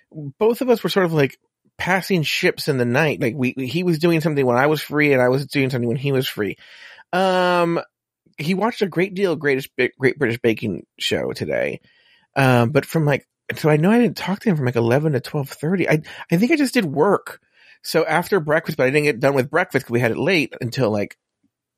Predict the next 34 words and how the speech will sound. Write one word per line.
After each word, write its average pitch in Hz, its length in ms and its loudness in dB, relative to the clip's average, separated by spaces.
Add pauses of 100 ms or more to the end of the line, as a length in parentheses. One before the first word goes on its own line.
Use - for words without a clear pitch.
eleven. 123 500 2
I 104 200 -2
wasn't 110 220 -4
able 107 160 -6
to 90 100 -8
work. 123 260 0
I 123 100 2
think 190 340 -2 (920)
till 196 180 2
about 175 480 2
one, 135 880 2 (1800)
I 147 140 0
was 151 100 2
just 165 180 -2
doing 175 240 2
work. 151 380 0
I 123 60 2
had 135 180 2
just - 280 -6
work 131 380 0
to 147 100 -4
do 127 360 2
and 113 160 0
phone 123 180 0
calls 113 280 2
to 113 60 -2
make 113 320 0
and 104 120 -2
just 113 200 -4
general 123 520 0
running 123 320 0
of 120 100 2
a 113 60 0
business, 120 640 -2